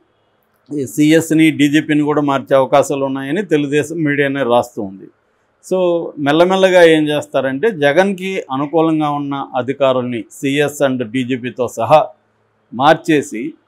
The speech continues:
కూటమికి అనుకూలంగా ఉన్న అధికారులను పెట్టారనుకోండి, for example, పెట్టిన తర్వాత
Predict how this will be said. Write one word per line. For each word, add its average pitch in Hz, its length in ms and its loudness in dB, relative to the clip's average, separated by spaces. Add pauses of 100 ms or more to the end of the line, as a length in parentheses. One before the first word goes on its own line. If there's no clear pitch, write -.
(140)
కూటమికి 214 480 4
అనుకూలంగా 156 680 2
ఉన్న 139 240 -6
అధికారులను 135 640 0
పెట్టారనుకోండి, 110 880 -2
for 104 140 -4
example, 101 460 -18 (520)
పెట్టిన 208 400 2
తర్వాత 147 720 4